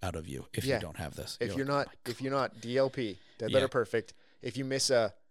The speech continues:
Speaker 2: if you say "is" instead of "of."
Speaker 1: Yep. I will say, uh, d-, d-, she was a lot more, uh, fright instead of, like, she was actually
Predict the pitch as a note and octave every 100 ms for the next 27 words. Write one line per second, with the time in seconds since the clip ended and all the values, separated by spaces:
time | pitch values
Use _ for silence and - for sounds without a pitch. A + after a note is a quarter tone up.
0 | _ _ _ _ _ _ _ C3 C#3 C#3
1 | - C#3+ A#2+ - - C3+ B2 G2+ - -
2 | A2+ - G#2+ - G#2 F2+ E2 - - F#2
3 | - - - - _ _ - E3 F#3 A#3+
4 | - G3+ B2+ - D#3+ D3+ C3+ C3+ - -
5 | - C#3+ - - - - - G#3 A3+ A#3+
6 | G#3+ F3 D3+ C#3+ D3 D3 C#3+ C#3 C3 C3
7 | A#2+ - - - - - C#3 C3 A#2+ A2
8 | G2 - - - B2+ A#2+ F3 - - C3+
9 | C3 - B2+ B2 A#2+ A2+ - B2+ A#2+ -
10 | E3+ D#3+ F#3 F#3 D#3+ C3